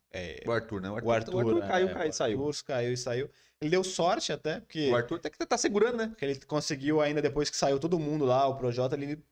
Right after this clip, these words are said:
Speaker 1: parou de paredão. Porque todo mundo que tá
Speaker 2: É, o
Speaker 1: to-
Speaker 2: último ele não foi e
Speaker 1: É,
Speaker 2: agora
Speaker 1: então.
Speaker 2: pegou o líder, né?
Speaker 1: Porque
Speaker 2: Aí
Speaker 1: todo mundo que tava na frente dele pra sair já saiu. Ele, ele seria o próximo. Só que agora ele não tá indo, faz duas semanas que ele já tá lá segurando.
Speaker 2: Ah, deu uma cagada. E ele, se tivesse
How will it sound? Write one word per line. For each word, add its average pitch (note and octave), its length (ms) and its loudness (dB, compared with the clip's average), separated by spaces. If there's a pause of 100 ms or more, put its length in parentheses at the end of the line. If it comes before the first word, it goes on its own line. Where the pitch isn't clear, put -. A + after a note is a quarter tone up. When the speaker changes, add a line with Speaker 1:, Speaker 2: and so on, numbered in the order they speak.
(120)
Speaker 1:
parou D#3 260 4
de D3+ 80 -2
paredão. C#3 680 2 (420)
Porque D#3+ 60 2 (100)
todo G3 80 4
mundo F#3 200 4
que F3+ 60 -4
tá E3 160 4
Speaker 2:
É, D#3 60 4
o C#3+ 80 4
Speaker 1:
to- D3+ 80 6
Speaker 2:
último F3+ 280 2
ele E3+ 140 4
não E3 140 0
foi G3 240 2
e - 40 2
Speaker 1:
É, G#3 40 4
Speaker 2:
agora F#3 220 4
Speaker 1:
então. F#3+ 40 2
Speaker 2:
pegou F#3+ 160 6
o G3 40 6
líder, D3 280 2
né? B2 120 0
Speaker 1:
Porque A#2 180 0
Speaker 2:
Aí A#2+ 80 -6
Speaker 1:
todo G3+ 140 2
mundo G#3 80 2
que G3+ 40 -2
tava F3 160 2
na E3 100 4
frente G3+ 320 0
dele F3+ 160 4
pra E3 140 2
sair E3 260 2
já F#3 120 4
saiu. C#3 480 2
Ele, C3 220 2
ele F3 220 2
seria F#3+ 220 2
o G3+ 80 -2
próximo. E3 440 4
Só F3+ 100 0
que F3+ 80 2
agora F#3 320 4
ele G#3 80 0
não A3 120 2
tá A#3 200 4
indo, G#3 160 2
faz E3+ 120 4
duas F3+ 200 2
semanas G3+ 320 0
que F#3+ 60 -4
ele F3 60 0
já E3 60 4
tá E3 100 2
lá D3+ 160 4
segurando. D3 560 0
Speaker 2:
Ah, G#2+ 380 -6
deu G#2+ 120 -14
uma A2 80 -14
cagada. G#2 460 -14 (1000)
E A2 40 -2
ele, A2 520 -2
se C3 140 -10
tivesse A#2+ 640 -2